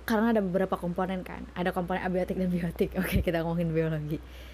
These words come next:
Tapi maksudnya dalam sebuah kumpulan atau misalnya, eh, suatu komunitas atau suatu tempat orang berkumpul itu kenapa bisa ada? Karena ada sekumpulan orang yang punya tujuan yang sama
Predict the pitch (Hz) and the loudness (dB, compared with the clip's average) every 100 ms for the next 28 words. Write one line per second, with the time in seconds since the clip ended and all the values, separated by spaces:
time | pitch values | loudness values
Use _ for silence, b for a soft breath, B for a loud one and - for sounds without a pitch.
0 | B B - 233 262 254 240 269 - - | B B 2 4 4 4 2 2 0 -6
1 | - - - - 233 220 220 214 220 220 | -16 -16 -14 -4 2 4 4 4 2 2
2 | 208 208 208 202 202 220 233 214 208 214 | 2 2 0 2 2 2 2 2 2 2
3 | 202 202 202 202 - - - b b b | 2 2 0 -2 -8 -20 -20 b b b
4 | b - - - - - 214 208 208 208 | b -20 -20 -20 -8 0 4 4 4 4
5 | 208 - - - - - 226 220 220 233 | 2 -2 -8 -8 -4 2 4 2 2 2
6 | 226 226 - 247 240 240 233 - 220 220 | 4 2 2 2 4 4 2 2 0 0
7 | - - 233 - - 220 247 247 240 - | -4 -4 -14 -12 -6 0 2 2 0 -4
8 | - - - - - - 254 254 254 247 | -18 -20 -18 -18 -12 -2 2 2 2 2
9 | 254 - - - - 247 254 240 240 214 | 0 -4 -16 -16 -4 0 2 2 2 2
10 | 220 254 269 285 226 185 208 208 196 - | 2 2 0 0 0 0 0 0 0 -2
11 | 180 - - - 208 170 165 - - - | -6 -8 -14 -2 0 0 -2 -2 -8 -4
12 | 233 247 277 - 220 202 196 - - B | 0 0 0 -4 -2 0 0 -4 -18 B
13 | B B B - 226 214 214 220 262 302 | B B B -2 2 4 4 2 2 2
14 | 247 220 214 190 185 185 190 196 202 196 | 2 2 2 2 2 0 -2 -2 -2 -4